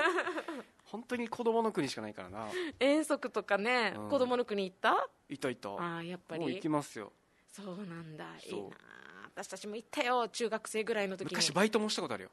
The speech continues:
Speaker 2: え？え、何やるの？
Speaker 1: なん、何やったっ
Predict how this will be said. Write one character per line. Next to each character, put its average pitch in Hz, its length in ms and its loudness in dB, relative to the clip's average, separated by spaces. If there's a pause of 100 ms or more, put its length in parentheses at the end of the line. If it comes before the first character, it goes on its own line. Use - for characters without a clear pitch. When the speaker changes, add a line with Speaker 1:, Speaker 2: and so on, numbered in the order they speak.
Speaker 2:
え？ 302 60 6 (920)
え、 285 40 8
何 302 260 4
や 349 140 4
る 202 40 -4
の？ 185 220 -6 (380)
Speaker 1:
な 196 160 0
ん、 220 100 -6 (120)
何 247 280 -4
や 392 80 0
っ 370 40 -6
た - 180 -2
っ - 60 -8